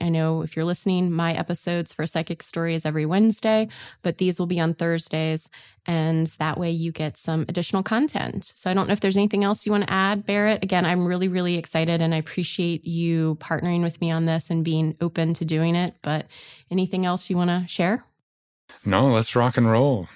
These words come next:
Speaker 2: Let's get,
Speaker 1: <laughs>
Speaker 2: let's make this happen.
Speaker 1: All right. All right. And, uh, so for anyone that is also interested in working with Barrett one-on-one,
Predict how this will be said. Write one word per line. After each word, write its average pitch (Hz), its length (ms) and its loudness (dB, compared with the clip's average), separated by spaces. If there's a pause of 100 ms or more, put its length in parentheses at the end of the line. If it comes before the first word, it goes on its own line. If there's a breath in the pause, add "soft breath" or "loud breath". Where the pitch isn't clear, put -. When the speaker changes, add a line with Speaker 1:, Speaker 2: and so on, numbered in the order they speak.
(100)
Speaker 2:
Let's 110 260 6
get, 127 240 4
Speaker 1:
<laughs> - 0 -
Speaker 2:
let's 120 240 0
make 123 180 4
this 127 180 2
happen. 120 440 0 (180)
Speaker 1:
All 214 340 2
right. 233 400 4
All 220 140 4
right. 240 280 4
And, 220 340 6
uh, 214 260 6
so 226 260 0
for 226 220 0
anyone 277 540 4
that 208 200 2
is 202 140 0
also - 280 -2
interested 196 440 0
in 170 220 0
working 185 320 -2
with 170 180 -4
Barrett 170 320 0
one-on-one, 170 840 0